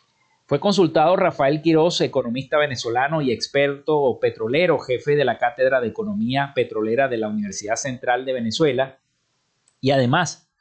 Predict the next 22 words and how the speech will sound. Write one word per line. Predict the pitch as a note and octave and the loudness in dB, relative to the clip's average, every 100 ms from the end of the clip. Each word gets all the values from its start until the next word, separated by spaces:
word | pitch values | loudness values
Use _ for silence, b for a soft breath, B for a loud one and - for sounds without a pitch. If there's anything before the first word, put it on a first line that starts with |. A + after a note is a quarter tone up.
| - | -4
autor | A2+ A2 B2 C3 | -2 0 0 2
de | D3+ | 2
varias | C3 B2+ C#3 - | 2 2 0 2
obras | B2+ C3+ C#3 - _ _ | 2 4 2 -2 _ _
sobre, | - C3 B2+ C#3 C#3+ | -4 0 2 2 0
eh, | - G#2+ F#2+ | -4 -8 -8
esta | - C3 | -4 -2
materia. | A#2 D#3+ F#3+ C#3+ - _ _ _ _ _ _ _ _ _ _ _ _ | 0 0 2 0 -2 _ _ _ _ _ _ _ _ _ _ _ _
Y, | C3 D3+ E3+ | -2 0 0
eh, | A#2+ A2+ | -2 -2
fue | G#2 B2+ | 0 -2
entrevistado | B2+ D3+ C3 - C3+ C#3+ D3 | 0 0 0 0 2 2 2
por | A#2+ | 0
varios | A2+ C3 | 2 2
medios | C3+ A#2+ C#3 | 0 2 2
de | C#3+ | 0
comunicación | A#2+ G#2+ G#2 G#2+ - A#2 C#3+ | 0 0 0 -2 -2 -2 -4
referidos | C#3+ - G2+ G#2 A2+ C#3 C#3+ - _ | -6 -10 -12 -8 -2 0 -2 -6 _
a | - A2 A#2 - | -8 -4 -4 -4
los | A2+ G#2+ | -6 -4
temas | A#2 A2+ B2 | -2 0 0
económicos | D3 D#3+ D#3+ B2 A#2 C#3 B2 - | 0 2 2 2 0 -4 -8 -12